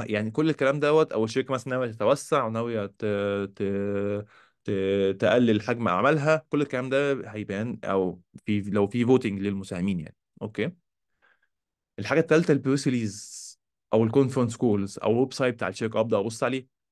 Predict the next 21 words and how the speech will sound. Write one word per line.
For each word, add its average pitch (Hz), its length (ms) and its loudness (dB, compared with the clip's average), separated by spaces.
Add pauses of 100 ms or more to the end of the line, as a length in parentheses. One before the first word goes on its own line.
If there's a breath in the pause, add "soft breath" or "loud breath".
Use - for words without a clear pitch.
(120)
برضه 117 360 0
واشوف 104 280 -8
لو 101 140 0
الويب 104 220 0
سايت 113 220 -2
عليه 98 200 2
اي 113 140 2
معلومات. 107 500 -4 (460)
اخر 147 340 -2
حاجه 139 280 0
الاكسترنال 123 520 -2
ريبورت 101 540 -4
او 107 420 2
الاكسترنال 113 440 -4
سورسز 101 400 -4
اللي 120 120 4
هو 127 80 4
بتكون 117 260 -6
ايه؟ 117 140 -2
الاكسترنال 123 480 0
ريبورت 127 340 0